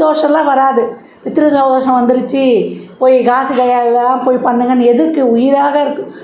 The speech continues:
உயிரோட வாழும் காலத்திலேயே அவர்களை மனம் கோராம பார்த்துக்கிட்டோன்னா எங்கிருந்து வந்து சேரப்போகுது இந்த பித்ரு தோஷம்லாம்? அதனால இந்த காலகட்டம் மிதுன ராசி லக்னக்கார அன்பர்கள் நீங்க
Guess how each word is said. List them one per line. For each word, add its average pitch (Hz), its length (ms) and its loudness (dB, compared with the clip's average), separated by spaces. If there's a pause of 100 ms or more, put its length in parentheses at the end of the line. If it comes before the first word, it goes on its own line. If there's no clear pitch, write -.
(140)
உயிரோட 294 380 2
வாழும் 320 500 -2
காலத்திலேயே 277 680 0
அவர்களை 262 300 0
மனம் 254 320 -2
கோராம 269 380 0
பார்த்துக்கிட்டோன்னா 240 500 0 (400)
எங்கிருந்து 302 360 2
வந்து 247 200 2
சேரப்போகுது 220 600 0
இந்த 196 140 0
பித்ரு 190 320 -2
தோஷம்லாம்? 185 500 -2 (300)
அதனால 226 560 0
இந்த 214 300 -2
காலகட்டம் 233 800 -2 (680)
மிதுன 247 240 2
ராசி 254 340 0
லக்னக்கார 233 640 0
அன்பர்கள் 233 560 0 (480)
நீங்க 247 260 2